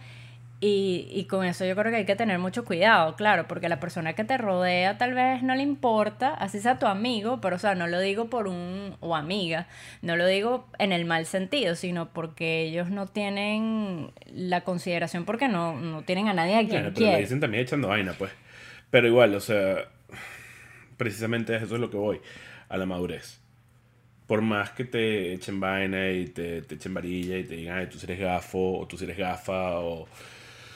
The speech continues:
Speaker 2: "Amor de lejos, felices los cuatro", etcétera, etcétera, etcétera, y Cantimplora, este, mm,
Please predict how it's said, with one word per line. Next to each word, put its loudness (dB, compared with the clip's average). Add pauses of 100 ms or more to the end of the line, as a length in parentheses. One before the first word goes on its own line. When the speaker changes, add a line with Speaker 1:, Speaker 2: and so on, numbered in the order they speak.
(360)
Speaker 2:
"Amor 0
de 4
lejos, 6
felices 0
los 2
cuatro", 4
etcétera, -2
etcétera, -2
etcétera, -4
y -2
Cantimplora, 2 (400)
este, 2
mm, -2